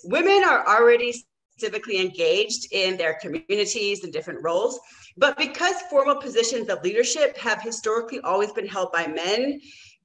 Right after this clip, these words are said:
society and women themselves too often don't associate themselves with leadership or recognize leadership traits within them. So I would say, I would say first and foremost is to redefine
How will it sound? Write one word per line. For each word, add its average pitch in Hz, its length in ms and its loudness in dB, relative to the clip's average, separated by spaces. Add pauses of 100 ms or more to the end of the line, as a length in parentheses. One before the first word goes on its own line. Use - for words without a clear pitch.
(140)
society 269 920 2
and 214 120 0
women 240 240 2
themselves 220 720 -2 (380)
too 349 200 2
often 269 540 0
don't 247 380 0 (460)
associate 240 640 2
themselves 175 720 -2 (140)
with 262 220 4
leadership 175 640 -2
or 202 120 2
recognize 208 520 -4
leadership 196 480 -10
traits - 280 -10
within 226 300 -6
them. 311 320 -2 (200)
So - 100 2
I 302 100 6
would 349 120 2
say, 339 240 -4 (280)
I 247 100 6
would 330 120 0
say 247 260 2
first 269 220 2
and 277 120 -10
foremost 202 560 -2
is 196 220 -6 (120)
to 226 180 -4
redefine 196 1000 0